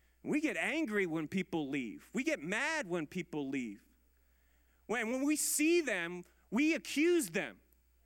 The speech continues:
And when we see them, we're like, "Where have you been?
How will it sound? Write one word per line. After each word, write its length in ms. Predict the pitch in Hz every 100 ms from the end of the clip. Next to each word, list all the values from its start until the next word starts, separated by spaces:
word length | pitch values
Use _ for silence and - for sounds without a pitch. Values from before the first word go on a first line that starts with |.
| _ _ _ _ -
And 100 | 233
when 140 | 294
we 100 | 330
see 420 | 311 - 320 339 330
them, 260 | 294 156
we're 120 | 240
like, 220 | 349 311 285
"Where 200 | 339 359
have 120 | 330
you 80 | 277
been? 640 | 180 349 392 381 302